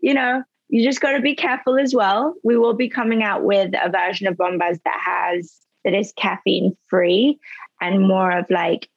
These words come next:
a different approach to the ingredient story. But what we created was something where we wanted to energize people at a time and make people feel more connected in a time where we,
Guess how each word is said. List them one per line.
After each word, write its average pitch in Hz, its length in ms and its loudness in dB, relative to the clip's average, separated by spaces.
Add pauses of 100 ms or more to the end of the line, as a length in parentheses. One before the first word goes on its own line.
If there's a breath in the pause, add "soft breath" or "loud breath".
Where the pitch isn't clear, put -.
a 190 100 2
different - 440 -2
approach - 600 -4
to 262 120 0
the 254 160 2
ingredient 247 520 2
story. 240 360 2
But - 220 -2
what 202 260 0
we 226 240 2 (280 loud breath)
created 196 640 0
was 180 180 -4
something 196 300 -2
where 196 180 2
we 190 100 2
wanted 185 260 0
to - 120 -4
energize 165 480 -4
people 180 480 -2 (300 loud breath)
at 190 140 -2
a 190 80 0
time 196 540 0 (200 loud breath)
and 226 140 0
make 214 180 0
people 202 240 0
feel 196 240 0
more 196 180 2
connected 185 500 -4
in 185 120 2
a 180 100 0
time 190 460 0
where 180 200 2
we, 180 440 2